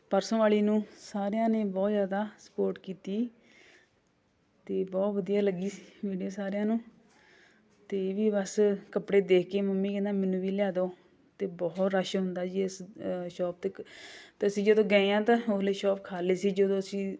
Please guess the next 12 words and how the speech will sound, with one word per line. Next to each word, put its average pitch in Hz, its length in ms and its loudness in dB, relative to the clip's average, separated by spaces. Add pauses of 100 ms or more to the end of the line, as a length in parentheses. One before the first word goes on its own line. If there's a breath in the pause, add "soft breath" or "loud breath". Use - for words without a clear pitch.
ਮਿੰਟ 185 320 -6
ਇੱਕ 196 140 -6
ਅੱਧਾ 190 220 0
ਘੰਟਾ 202 360 -2
ਰੁਕੇ 190 320 2
ਹਾਂ 185 80 2
ਉੱਥੇ, 175 140 -8
ਦੇਖੇ, 175 300 -2
ਕੱਪੜੇ 180 380 -4
ਪਸੰਦ 175 320 -4
ਕੀਤੇ 175 360 -2
ਆ। 240 60 0